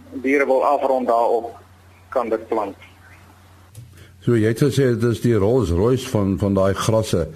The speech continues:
Speaker 2: Hoekom sou mense dit gebruik? Dit is waarskynlik 'n taamlike duur gewas.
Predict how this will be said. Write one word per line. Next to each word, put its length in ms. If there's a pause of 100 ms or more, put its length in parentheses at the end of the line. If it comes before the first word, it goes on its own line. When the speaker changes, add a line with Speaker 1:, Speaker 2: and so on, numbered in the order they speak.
(340)
Speaker 2:
Hoekom 440
sou 220
mense 360
dit 160
gebruik? 380
Dit 100
is 100
waarskynlik 440
'n 80
taamlike 440
duur 260
gewas. 540